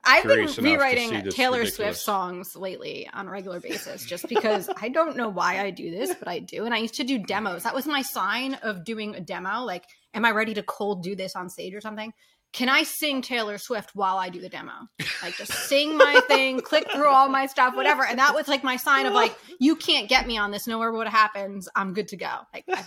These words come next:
Speaker 1: can just sing a Taylor
Speaker 2: That's
Speaker 1: Swift song while doing the demo.
Speaker 2: That's, okay, I just have to tell you a ran-, a random, this is, uh, so, uh, several years ago when I was underemployed, I started doing Uber, right? And then it just turned out I liked it.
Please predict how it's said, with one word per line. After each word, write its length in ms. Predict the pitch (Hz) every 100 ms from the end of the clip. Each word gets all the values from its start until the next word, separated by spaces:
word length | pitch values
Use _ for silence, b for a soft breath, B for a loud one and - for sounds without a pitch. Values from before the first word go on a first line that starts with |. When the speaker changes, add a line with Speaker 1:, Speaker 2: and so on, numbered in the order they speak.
| -
Speaker 1:
can 180 | 190 196
just 140 | 185
sing 160 | 254 226
a 20 |
Taylor 180 | - 220
Speaker 2:
That's 120 | 202
Speaker 1:
Swift 140 | 220 220
song 240 | 196 190
while 180 | 180 180
doing 380 | 180 170 165 185
the 60 | 90
demo. 160 | 92 - -
Speaker 2:
That's, 400 | 117 110 - - -
okay, 280 | 120 104 -
I 60 | 120
just 140 | 139 139
have 140 | 120
to 60 | 127
tell 180 | - 110
you 160 | 110
a 80 | 101
ran-, 380 | 98 98 98 107
a 100 | 110
random, 560 | 98 101 104 104 104 98 - - _ -
this 220 | 101 -
is, 180 | 147 - _ - -
uh, 440 | 107 98 95 92 87 B B B
so, 600 | - 127 117 117 107 101 - - -
uh, 520 | 113 107 101 95 95 - 131 123
several 420 | 117 - 160 151 127
years 260 | 127 113
ago 220 | 110 107
when 140 | 98 101
I 80 | 101
was 160 | 98
underemployed, 580 | 104 107 98 98 101 98
I 60 | 92
started 400 | - 107 98 95
doing 380 | 101 95 92 98
Uber, 500 | 123 120 87 87 -
right? 280 | 110 98 107 B B B B _
And 160 | 117 117
then 100 | 147
it 80 | 117
just 220 | 120 -
turned 180 | 120 110
out 100 | 101
I 80 |
liked 360 | 95 135 202 -
it. 180 | 98